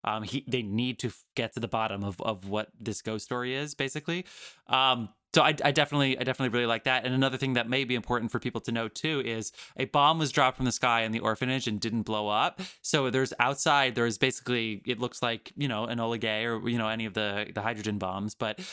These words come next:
there is a bomb that is dropped. It's huge. It's maybe five feet tall, and it is just sitting in the ground face up.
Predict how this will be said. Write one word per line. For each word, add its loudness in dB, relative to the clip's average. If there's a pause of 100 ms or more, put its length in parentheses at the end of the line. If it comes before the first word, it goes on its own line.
(120)
there 0
is 0
a 0
bomb 2
that 0
is -2
dropped. 0 (180)
It's -6
huge. -2
It's -8
maybe -4 (180)
five 0
feet -6
tall, 0 (280)
and -2
it -4
is -4
just -6 (240)
sitting -4
in 0
the 0
ground 2
face 0
up. 4